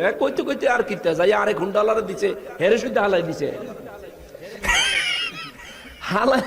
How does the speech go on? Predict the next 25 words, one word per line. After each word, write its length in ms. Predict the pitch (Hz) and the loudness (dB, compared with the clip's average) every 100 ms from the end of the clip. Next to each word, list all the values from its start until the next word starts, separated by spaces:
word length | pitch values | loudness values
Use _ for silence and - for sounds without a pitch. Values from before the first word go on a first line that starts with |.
| 247 | 2
একেবারে 280 | 233 247 269 262 | 2 2 0 4
চোখের 260 | 294 294 294 | 2 2 2
সামনে। 320 | 240 202 180 151 - - - - - | 0 0 -2 -2 -4 -12 -14 -12 -2
আমার 240 | 190 226 | 2 4
গাড়িতে 380 | 214 214 220 208 | 4 4 4 4
আবার 200 | 233 226 | 4 2
ক্যামেরাতে 480 | 226 196 202 214 214 | 4 2 4 4 2
সব 200 | 214 202 165 | 0 0 0
ভিডিও 280 | 214 202 175 | -4 0 2
হয়। 140 | 135 - - - - - - - | 2 -2 -10 -12 -14 -14 -14 0
এই 80 | 156 | 2
যে 100 | 160 | 4
আমরা 240 | 170 185 202 | 2 4 2
এখানে 260 | 185 196 208 | 4 2 4
চলে 240 | 208 214 | 4 6
আইছি, 220 | 208 175 226 | 4 2 0
গাড়ি 260 | 190 190 196 | 2 2 4
যে 100 | 214 | 4
হেন 140 | 214 | 4
রইছে, 340 | 226 226 - 196 151 120 - - | 4 2 2 0 0 -4 -12 -4
এই 60 | 156 | 0
গাড়ির 260 | 202 214 214 | 4 4 4
চতুর্দিকে 460 | 226 220 196 202 | 4 2 2 2
ভিডিও 300 | 190 208 208 | 2 2 6
হইতাছে। 440 | 180 143 160 - | 4 4 0 0